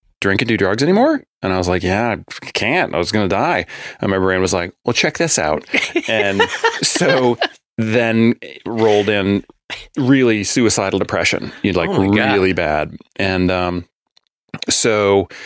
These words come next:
Speaker 2: It, w-, it, uh, uh, what's the connection to not, so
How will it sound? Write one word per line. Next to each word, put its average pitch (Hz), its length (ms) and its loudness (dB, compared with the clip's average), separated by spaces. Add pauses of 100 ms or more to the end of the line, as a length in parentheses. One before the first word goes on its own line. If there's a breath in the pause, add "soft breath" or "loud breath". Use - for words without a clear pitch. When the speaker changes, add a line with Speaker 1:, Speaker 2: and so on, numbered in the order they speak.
(140 loud breath)
Speaker 2:
It, - 60 4
w-, - 200 0
it, 156 320 -2
uh, 180 160 0
uh, 185 260 0 (140)
what's 175 320 -2
the - 80 0
connection 170 680 2
to 139 160 0
not, 123 520 0
so 139 320 2